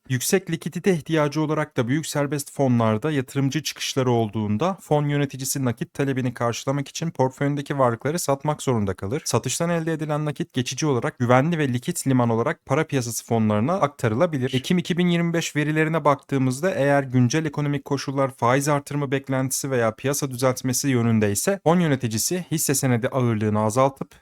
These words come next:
getirisi risksiz denilebilecek veya en azından volatiliteden korunaklı gecelik repo, takas bank para piyasası gibi araçlara geçerek fonun değerini koruma yolunu seçebilir.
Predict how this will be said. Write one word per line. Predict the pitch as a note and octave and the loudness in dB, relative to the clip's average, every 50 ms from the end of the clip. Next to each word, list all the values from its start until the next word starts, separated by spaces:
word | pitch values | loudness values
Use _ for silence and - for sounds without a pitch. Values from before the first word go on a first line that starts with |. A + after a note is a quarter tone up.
| _ _ | _ _
getirisi | - A#2 A2+ - C3+ C3 B2 - - D3 | -2 -2 -2 -2 -4 -4 -2 -2 -2 -2
risksiz | A#2+ A#2+ A#2+ A#2+ - - - - E3+ D3+ C#3 | -2 -2 -4 -4 -4 -4 -4 -4 -4 -2 0
denilebilecek | D3 C3 B2 A2+ A2 G2+ G#2 G2+ G2+ F#2+ - D#3 - - - | 2 2 2 2 2 0 0 -2 -2 -2 -2 -4 -6 -2 0
veya | A#2+ A2+ A2+ G#2+ - | 2 4 4 2 2
en | C3 C#3 | 2 2
azından | C#3+ C#3+ B2+ B2 A2+ A2 B2 D3 D3 A#2 | 2 2 2 2 2 2 2 2 2 4
volatiliteden | A2 A2+ A#2 B2+ A#2+ - C#3+ D#3 E3 - C#3 B2 A#2+ A#2 A#2+ | 4 4 4 4 2 0 -2 -4 -2 -2 -2 0 0 -2 -2
korunaklı | - - B2 A#2 A2+ G#2+ G#2 G2 - _ - C#3+ F3+ G3 | -2 -2 0 0 2 2 2 0 -2 _ -4 -4 0 0
gecelik | B2+ B2 C#3 C3+ C#3+ D#3 - - | 2 2 2 0 0 -2 -2 -2
repo, | C3 A2+ - - D3+ E3+ - _ | -2 -2 0 -2 -4 -4 -4 _
takas | - A#2+ A#2+ C#3 C3 - - | -6 -4 -2 -2 -4 -2 0
bank | - C#3+ D3 - _ | 0 0 0 -2 _
para | - B2 D3 D3 | -2 -2 -2 0
piyasası | - D3 C3+ - - A#2+ - B2+ | -2 -4 -4 -2 -4 -4 -6 -6
gibi | A#2 A2+ G#2 | -4 -4 -2
araçlara | A#2+ A2+ A2 G#2+ G#2+ - - - A2 G2+ | 0 0 0 0 -2 -4 -4 -4 -2 -2
geçerek | G2 G#2 G2+ - - D3+ D#3+ D#3 | -2 -2 -4 -4 -4 -4 -4 0
fonun | - B2 B2 C#3+ D#3 C#3 | 2 4 4 4 4 2
değerini | B2+ A#2 A2+ A2+ B2 D3+ | 2 2 2 2 0 -2
koruma | - - B2 A#2+ A#2+ A#2+ A#2 | -2 0 0 2 2 2 2
yolunu | A#2 A2 G#2+ A2 C3+ D3+ | 2 2 2 0 0 -2
seçebilir. | - - A#2 - A#2+ A2 G#2+ G#2+ G#2 G2 - - - | -2 -4 -4 -2 -2 -2 -2 -2 -4 -6 -6 -12 -18